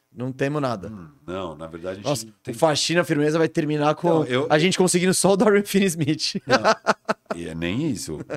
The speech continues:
Speaker 2: na real. Eu, eu nem faria a faxina, firmeza do Bucks, porque pra mim é running back e vambora, mas sei lá, vamos ver.
Speaker 1: Boa. É, eu queria mandar um abraço pro meu amigo Juli.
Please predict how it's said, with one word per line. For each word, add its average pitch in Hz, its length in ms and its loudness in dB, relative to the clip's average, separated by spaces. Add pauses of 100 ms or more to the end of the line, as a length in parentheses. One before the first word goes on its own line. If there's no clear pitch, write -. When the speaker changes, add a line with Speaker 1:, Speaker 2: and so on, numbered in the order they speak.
(180)
Speaker 2:
na 82 140 -2
real. 78 260 -6 (260)
Eu, 98 120 -8 (100)
eu 101 180 0
nem 131 200 -2
faria 196 320 2
a - 20 4
faxina, 180 400 0
firmeza 160 340 -2
do 190 120 -8
Bucks, 135 300 -4
porque - 200 -10
pra 92 160 -6
mim 104 120 -4
é 123 40 -2
running 117 320 -4
back 117 480 -2
e 165 80 -10
vambora, 143 560 -8
mas 85 320 -10
sei 92 140 -14
lá, 85 240 -16
vamos 82 200 -14
ver. 76 160 -18 (300)
Speaker 1:
Boa. 131 480 4 (220)
É, 127 260 2
eu 175 100 4
queria - 180 2
mandar 226 120 4
um 226 40 4
abraço 208 240 2
pro 247 80 -2
meu 254 80 0
amigo 233 240 2
Juli. 196 580 2